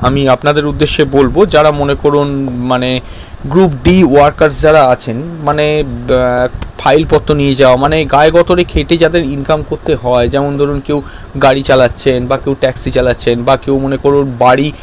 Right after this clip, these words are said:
বা কোনো, আহ, কোনো রিনোভেশনের কাজের সঙ্গে সরাসরিভাবে যুক্ত আছেন। এখানে প্রমোটারের কথা বলা হচ্ছে না, এখানে প্রমোটার যে সমস্ত ব্যক্তিদের দিয়ে কাজ করায় তাদের কথা আমি এখানে বলতে চাইছি। সেই যে ব্যক্তিগুলো আছে যারা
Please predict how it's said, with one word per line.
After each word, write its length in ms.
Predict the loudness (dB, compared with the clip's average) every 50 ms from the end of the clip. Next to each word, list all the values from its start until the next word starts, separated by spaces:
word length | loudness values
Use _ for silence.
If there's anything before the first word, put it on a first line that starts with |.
| -12 -10 -10 -6 0
বা 160 | 2 2 2
কোনো, 300 | 2 0 -4 -4 -2 -4
আহ, 540 | -4 -4 -2 -2 0 0 2 2 2 0 0 -2 -4
কোনো 400 | -4 -2 0 0 0 0 0 0
রিনোভেশনের 560 | 0 2 2 4 4 4 2 2 0 0 0
কাজের 280 | 0 0 -2 -2 -4 -6
সঙ্গে 300 | -6 -6 -6 -6 -6 -6
সরাসরিভাবে 840 | -4 -2 0 0 0 0 2 2 4 4 4 4 2 2 2 0 -2 -4 -8 -8 -10 -10 -8 -2
যুক্ত 320 | 0 0 0 0 0 2
আছেন। 320 | 4 4 4 4 0 -2 -2
এখানে 200 | -2 -2 -2 -2
প্রমোটারের 500 | 0 0 2 2 4 4 4 4 4 4
কথা 200 | 4 2 2 4
বলা 220 | 4 4 4 4
হচ্ছে 280 | 2 2 0 -2 -2 0
না, 80 | 0
এখানে 340 | 0 0 -2 -4 -4 -4 -4 -6 -8 -16 -20 -4
প্রমোটার 380 | -2 0 0 2 2 2 0 0
যে 140 | 0 -2 -2
সমস্ত 320 | -2 -2 -2 -2 -2 -2
ব্যক্তিদের 460 | 0 -2 -2 -4 -4 -6 -4 -4 -4
দিয়ে 140 | -2 -2 -2 0
কাজ 240 | 2 0 0 0 0
করায় 340 | 2 4 4 4 4 2 0 0
তাদের 240 | 0 2 2 2 2
কথা 260 | 2 0 0 0 -2
আমি 180 | 0 -2 -4
এখানে 240 | -4 -4 -4 -4 -2
বলতে 300 | -2 -2 -2 -2 -2 -2
চাইছি। 340 | -2 -2 -2 -2 -2 -4 -4 -6 -10 -16 -20 -12 -6
সেই 280 | 0 2 4 4 4
যে 140 | 4 2 2
ব্যক্তিগুলো 500 | 2 0 -2 -4 -4 -4 -2 0 2 4
আছে 320 | 4 4 2 2 0 -2
যারা 400 | 0 0 2 4 4 4 4 4